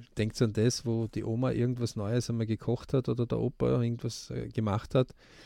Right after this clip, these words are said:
Und wir haben das als Kind noch nicht gekannt und es freut uns. Ungefähr so kann's einen auch im Erwachsenen immer wieder treffen, andauernd. Ja?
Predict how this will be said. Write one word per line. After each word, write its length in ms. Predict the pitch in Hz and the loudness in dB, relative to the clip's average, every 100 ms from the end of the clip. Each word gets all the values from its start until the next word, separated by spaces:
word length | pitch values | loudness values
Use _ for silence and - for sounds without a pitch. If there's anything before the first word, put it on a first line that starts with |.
| - - - | -20 -20 -12
Und 140 | 123 113 | -2 4
wir 80 | |
haben 100 | 117 | 4
das 140 | 113 110 | 4 2
als 120 | 107 | 0
Kind 240 | - 135 | 0 0
noch 140 | 127 107 | 0 0
nicht 220 | 120 - | -2 -2
gekannt 440 | 120 - 104 127 | -4 0 0 -2
und 120 | 120 113 | -4 -4
es 80 | |
freut 320 | - 92 101 104 | -4 0 0 0
uns. 260 | 95 - - | -4 -12 -4
Ungefähr 400 | 131 117 120 117 | 2 4 4 2
so 200 | - 120 | 2 0
kann's 300 | - 117 - | 2 0 0
einen 220 | 113 113 | 0 0
auch 160 | 101 113 | 0 0
im 100 | 107 | 0
Erwachsenen 560 | 101 101 - 135 113 | 0 -2 -2 0 0
immer 220 | 110 110 | 0 0
wieder 200 | 113 107 | 0 -2
treffen, 460 | - - 90 - 98 | -2 -2 -2 -2 -6
andauernd. 680 | 104 98 90 85 87 - - _ _ _ _ _ - | -4 -4 -2 -2 -4 -8 -18 _ _ _ _ _ -2
Ja? 160 | 117 | -2